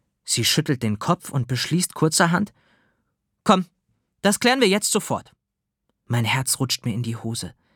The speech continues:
Dieser gemeine Kerl ist also ebenfalls ein Detektiv? So schlimm war es nun auch wieder nicht. Versuche ich, die Sache abzuwenden, aber Mama macht sich schon auf den Weg. Was bleibt mir also anderes übrig?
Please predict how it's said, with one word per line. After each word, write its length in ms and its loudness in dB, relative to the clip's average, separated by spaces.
Dieser 200 2
gemeine 420 2
Kerl 340 -6
ist 220 -10
also 360 -6
ebenfalls 560 -8
ein 120 -4
Detektiv? 640 -12
So 220 0
schlimm 300 4
war 140 4
es 140 2
nun 140 4
auch 240 -2
wieder 220 2
nicht. 340 -2
Versuche 440 0
ich, 140 -8
die 100 -4
Sache 280 0
abzuwenden, 680 -2
aber 180 -4
Mama 240 4
macht 240 0
sich 120 -4
schon 200 0
auf 140 -4
den 180 0
Weg. 260 -2
Was 220 -2
bleibt 340 0
mir 140 0
also 180 0
anderes 400 0
übrig? 460 -6